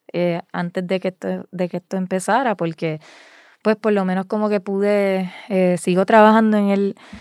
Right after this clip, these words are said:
próximo disco y como que me, me traté de enfocar en eso y, pues, fue, lo traté de aprovechar, entre comillas, pero la verdad es que sí, este, me volvía loca, como que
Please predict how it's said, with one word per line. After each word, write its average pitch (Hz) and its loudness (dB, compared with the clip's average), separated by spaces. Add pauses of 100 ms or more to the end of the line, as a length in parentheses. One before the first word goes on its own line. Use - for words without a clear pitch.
(140)
próximo 208 2
disco 226 0
y 196 2
como 180 0
que 170 -2
me, 165 -4
me 170 -6
traté 165 -4
de 160 -4
enfocar 185 -4
en 180 -2
eso 185 -2
y, 160 -4
pues, 160 -8
fue, 170 -6
lo 175 -6
traté 170 -2
de 175 0
aprovechar, 208 2
entre 170 -4
comillas, 170 -2
pero 170 -4
la 160 -2
verdad 160 -4
es 156 -8
que 202 -2
sí, 180 -8
este, 165 -10
me 165 -6
volvía 160 -4
loca, 180 -6
como 170 -10
que 165 -8